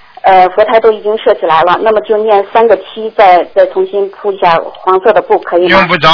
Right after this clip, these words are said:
Speaker 2: 用不着念的，直接铺就可以了，不要烧香就可以了。
Speaker 1: 哦。嗯，哎，好。那佛台最佳的颜色是什么色？
Speaker 2: 佛台颜色，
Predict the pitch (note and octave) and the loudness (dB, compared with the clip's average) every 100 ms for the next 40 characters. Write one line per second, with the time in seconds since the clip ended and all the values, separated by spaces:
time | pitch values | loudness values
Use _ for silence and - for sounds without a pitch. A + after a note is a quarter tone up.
0 | F3 - - - - G#3 F3+ E3 E3+ F3+ | 0 -4 -20 -12 -2 -2 -2 0 0 2
1 | F3+ D3+ A#2 - E3+ F3 E3+ D3+ D#3+ D3 | 0 0 -4 -6 -4 -2 -2 -4 -10 -8
2 | - A2 G2+ F#2+ - - - _ E3+ F3+ | -8 -12 -14 -18 -20 -20 -20 _ 0 0
3 | E3+ F3+ - F3+ E3+ E3 D#3 C#3 - G#2+ | 2 0 0 2 0 0 -4 -8 -10 -14
4 | G2+ - A3+ F#4+ - - G#2+ - A#3 G3 | -16 -8 -6 -6 -10 -20 -20 -2 0 0
5 | - D#3 - _ _ _ _ _ _ - | -2 -2 -2 _ _ _ _ _ _ -20
6 | _ - C4 C4 - A3 G#3 G#3+ - - | _ -2 -2 2 0 2 2 0 -12 -20
7 | - - D#4+ B3+ - C4 C4 A3 F3+ G3 | -18 -2 -2 0 0 2 2 0 -2 -2
8 | G3+ G#3 F#3+ F#3+ E3+ F3 G#3 D#3+ _ _ | 0 0 -2 -10 -10 -6 -6 -6 _ _
9 | _ _ _ _ _ _ _ D#3+ F#3+ G3+ | _ _ _ _ _ _ _ -4 0 2
10 | G3+ G3 E3 F3+ D#3 F#3+ E3 | 2 2 2 0 0 0 0